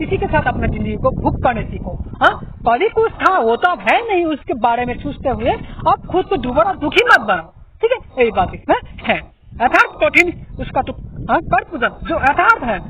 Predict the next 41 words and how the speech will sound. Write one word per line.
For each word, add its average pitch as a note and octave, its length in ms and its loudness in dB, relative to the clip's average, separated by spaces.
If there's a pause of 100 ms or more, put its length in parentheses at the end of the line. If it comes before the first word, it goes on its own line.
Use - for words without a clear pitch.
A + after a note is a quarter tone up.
(120)
जो D4 120 -2
वास्तव D#4+ 560 2
है, G#3+ 60 0 (440)
आप G4 180 4 (100)
जो D#4 100 2
वर्तमान E4 460 2
में D#4+ 120 -4
जो G#3+ 140 -2
हो A#3+ 180 2 (240)
वही E4+ 260 4
आप A3+ 200 2
हो। A#3+ 140 2 (120)
उसी B3+ 200 -4
के, C4 80 -4 (440)
हाँ, A#3 100 4 (240)
हाँ, - 420 0
इसीलिए D4+ 440 4
उ-, B3 440 -6 (180)
उसी F4+ 200 2 (180)
वर्तमान E4+ 480 2
को D#4 120 4
हम A3 220 0
क्या A3+ 160 0
करना G3+ 220 0
चाहिए, C#4+ 220 -2 (220)
वरण A#3+ 260 0
करना B3+ 200 -2
चाहिए, C4 220 -2
पूजा C#4+ 260 0
करना C4 240 0
चाहिए। C4 240 -4 (200)
वो D4+ 140 2
वर्तमान D#4 460 0
जो D4 160 2
है E4 160 2 (200)
उसी D#4+ 220 -2
को F#4+ 120 -4
हम E4+ 220 -2
सजा D4+ 280 2
धजा A#3+ 240 0
कर G#4 200 2